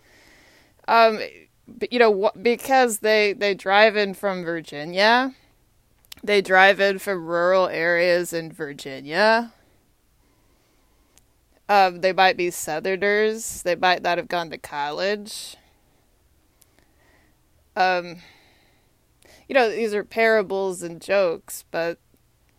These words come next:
there does exist Lafayette Park. You know, is Lafayette Park scary? Um, you know, is Lafayette Park well maintained?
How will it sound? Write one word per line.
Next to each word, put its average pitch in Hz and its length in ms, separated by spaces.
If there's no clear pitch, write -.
there 202 220
does 220 360
exist 185 420
Lafayette 160 640
Park. 147 400
You 208 80
know, 202 80
is 208 320
Lafayette 196 560
Park 180 300
scary? 165 840
Um, 175 240
you 185 80
know, 175 80
is 180 120
Lafayette 185 600
Park 175 480
well 180 340
maintained? 156 1040